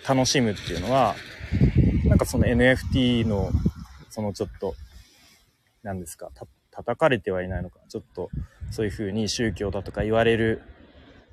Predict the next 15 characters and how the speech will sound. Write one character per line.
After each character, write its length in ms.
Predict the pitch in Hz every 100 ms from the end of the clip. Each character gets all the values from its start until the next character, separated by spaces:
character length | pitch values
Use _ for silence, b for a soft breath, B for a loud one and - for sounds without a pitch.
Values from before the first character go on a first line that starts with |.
| _ _ _ _
人 200 | - 139
た 140 | 117
ち 160 | 98 107
も 200 | 117 104
別 260 | 117 - 185
に 220 | 180 -
同 320 | 156 147 147
じ 400 | 127 131 131 127 117
か 120 | 127
な 180 | 147 139
と 200 | - 87 - - - - - - -
思 240 | 117 113 104
う 20 |
の 140 | 92
で、 360 | 95 123 104 92